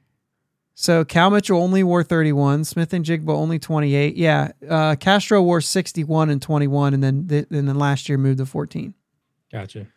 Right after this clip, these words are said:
Speaker 1: So, like, sixty-four, did I say sixty-one?
Speaker 2: Yeah.
Speaker 1: I s-, I, I, I saw the twenty-one. Sixty-four he wore. So, like, that's what I was thinking. Like, you know, you had,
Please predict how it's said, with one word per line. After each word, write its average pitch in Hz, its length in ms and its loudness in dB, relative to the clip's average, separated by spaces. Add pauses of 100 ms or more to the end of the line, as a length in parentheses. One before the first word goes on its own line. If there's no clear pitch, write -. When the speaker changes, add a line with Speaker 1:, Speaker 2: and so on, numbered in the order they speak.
(160)
Speaker 1:
So, - 160 -2
like, 208 200 2
sixty-four, 214 960 0
did 170 120 -6
I 180 80 0
say 214 160 -2
sixty-one? 185 680 -2 (680)
Speaker 2:
Yeah. 101 160 -10 (400)
Speaker 1:
I 175 40 -6
s-, - 160 -6
I, 143 140 -4
I, 110 320 -4 (100)
I 131 40 0
saw 185 240 4
the 170 60 4
twenty-one. 151 480 0
Sixty-four 190 840 -4
he - 140 -10
wore. - 240 -12 (340)
So, - 160 -2
like, 220 140 2
that's 240 220 -2
what 240 60 -2
I 226 40 0
was 208 140 -2
thinking. 226 260 0
Like, 160 200 0
you 196 60 0
know, 180 100 2
you 175 180 2
had, 170 160 2